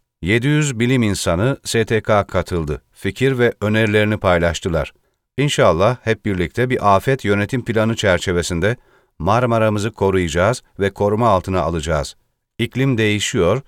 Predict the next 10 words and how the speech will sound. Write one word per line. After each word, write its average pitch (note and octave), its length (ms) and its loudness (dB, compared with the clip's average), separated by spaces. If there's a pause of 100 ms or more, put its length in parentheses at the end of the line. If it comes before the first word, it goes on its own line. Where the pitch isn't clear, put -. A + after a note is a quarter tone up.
(320)
ve F#2+ 60 2
etkilerini G#2 640 0
her B2 260 0
yerde A2 360 2
hissediyoruz. G#2 720 -2 (480)
Tüm C#3+ 260 2
desteği A2 580 2
belediyelere G#2 640 2
vermek G2+ 360 2
suretiyle G2 680 0